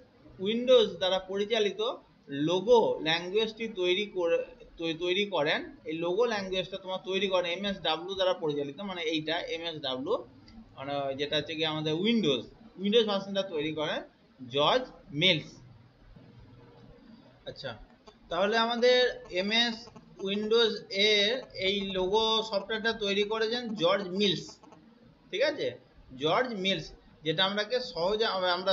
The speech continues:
শর্টে যেটা বলি এমএসডাব্লিউ logo। এমএসডাব্লিউ logo মানে কি? Microsoft Windows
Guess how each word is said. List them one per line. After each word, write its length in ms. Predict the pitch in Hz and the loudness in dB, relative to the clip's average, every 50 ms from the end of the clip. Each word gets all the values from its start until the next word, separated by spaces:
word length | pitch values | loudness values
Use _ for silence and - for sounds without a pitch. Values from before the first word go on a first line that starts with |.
| 190 - | 0 0
শর্টে 260 | - - 175 175 220 233 226 | -2 -4 -2 0 2 2 4
যেটা 180 | 220 214 214 202 180 165 | 4 4 2 0 0 0
বলি 200 | 156 156 151 226 277 - - - - - - - - 170 185 | 0 2 2 2 0 0 -4 -14 -20 -20 -20 -14 -6 -2 -2
এমএসডাব্লিউ 920 | 214 220 226 233 240 240 214 202 170 160 156 156 156 160 165 175 208 247 294 392 - - - 143 | -2 0 -2 0 0 0 -2 -2 -2 0 0 0 0 -2 -6 -4 -4 -4 -4 -6 -10 -10 -4 0
logo। 240 | 143 139 127 123 120 123 151 170 | 0 0 0 0 -4 -4 -4 -4
এমএসডাব্লিউ 520 | 185 208 220 214 196 202 202 196 208 214 214 208 | -4 -2 -4 -4 0 0 0 0 0 0 0 0
logo 160 | 208 208 220 226 220 214 | 2 2 2 0 0 -2
মানে 160 | 214 214 226 220 240 | -4 -4 -4 -4 0
কি? 100 | 254 277 320 320 - - - - _ _ - 139 143 151 | 0 0 0 -2 -8 -16 -20 -20 _ _ -12 -4 0 2
Microsoft 800 | 170 185 180 180 214 226 233 220 226 233 233 226 233 226 226 - - 170 175 | 2 2 2 0 -2 -2 -2 -2 -2 0 2 2 2 0 -2 -10 -8 -6 -4
Windows 500 | 170 175 180 180 180 202 220 247 277 285 | -4 -4 -4 -4 -2 0 4 4 4 4